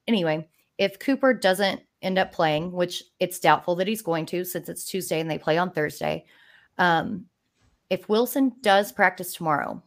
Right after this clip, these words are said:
he saw his second largest snap share of the season at seventy-four percent,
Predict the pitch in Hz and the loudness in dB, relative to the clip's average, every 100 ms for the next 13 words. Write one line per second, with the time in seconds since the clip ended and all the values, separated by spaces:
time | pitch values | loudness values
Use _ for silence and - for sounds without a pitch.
0 | _ - 202 - 196 190 180 - 202 233 | _ -6 -4 2 2 2 -2 0 -2 0
1 | 226 226 226 - 185 - - 185 175 180 | 0 0 -2 -2 -2 -2 -2 -2 -2 -6
2 | 170 165 160 170 - - 170 170 175 180 | -6 -4 -4 -6 -10 -6 -4 -4 -4 -4
3 | 170 180 - 156 147 | -4 -6 -6 -6 -6